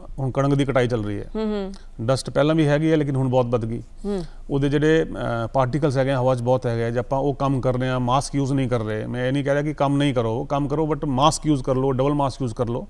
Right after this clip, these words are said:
Speaker 2: ਜੀ,
Speaker 1: ਤਾਂ ਕਿ
Speaker 2: ਜੀ।
Speaker 1: ਆਪ ਉਸ ਐਨਵਾਇਰਨਮੈਂਟ 'ਚ ਜਾਓ, ਲੇਕਿਨ ਉਹ ਐਨਵਾਇਰਨਮੈਂਟ 'ਚ ਜਿਹੜੇ ਟ੍ਰਿਗਰਿੰਗ ਫੈਕਟਰਸ ਹੈਗੇ ਆ, ਉਹ ਤੁਹਾਡੇ ਕੰਟੈਕਟ 'ਚ ਹੀ ਨਹੀਂ ਆਏ।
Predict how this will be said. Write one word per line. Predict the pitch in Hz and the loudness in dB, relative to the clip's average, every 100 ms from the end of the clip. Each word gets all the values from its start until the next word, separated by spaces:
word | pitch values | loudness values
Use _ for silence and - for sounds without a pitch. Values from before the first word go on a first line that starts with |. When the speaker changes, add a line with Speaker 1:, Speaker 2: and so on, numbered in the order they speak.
| - 214 | -8 -4
Speaker 2:
ਜੀ, | 190 185 - | -2 -4 -4
Speaker 1:
ਤਾਂ | - | -2
ਕਿ | |
Speaker 2:
ਜੀ। | 196 | 2
Speaker 1:
ਆਪ | 147 143 | 2 0
ਉਸ | - | -2
ਐਨਵਾਇਰਨਮੈਂਟ | - 139 151 151 160 | 0 2 2 2 2
'ਚ | 156 | 2
ਜਾਓ, | 135 139 | 4 2
ਲੇਕਿਨ | 165 160 170 | 2 0 -2
ਉਹ | 170 170 160 | 0 -4 -2
ਐਨਵਾਇਰਨਮੈਂਟ | 147 135 143 156 | 0 4 4 4
'ਚ | 156 | 0
ਜਿਹੜੇ | 156 160 | 0 0
ਟ੍ਰਿਗਰਿੰਗ | 135 139 147 139 | 0 0 0 0
ਫੈਕਟਰਸ | 127 156 143 | 0 0 2
ਹੈਗੇ | 120 123 | 2 4
ਆ, | 185 | 2
ਉਹ | 196 196 - - | 2 0 -4 -2
ਤੁਹਾਡੇ | 156 135 147 | 0 2 2
ਕੰਟੈਕਟ | 156 156 156 | 2 2 0
'ਚ | 175 | 2
ਹੀ | 175 | 4
ਨਹੀਂ | 156 | 4
ਆਏ। | 98 | 0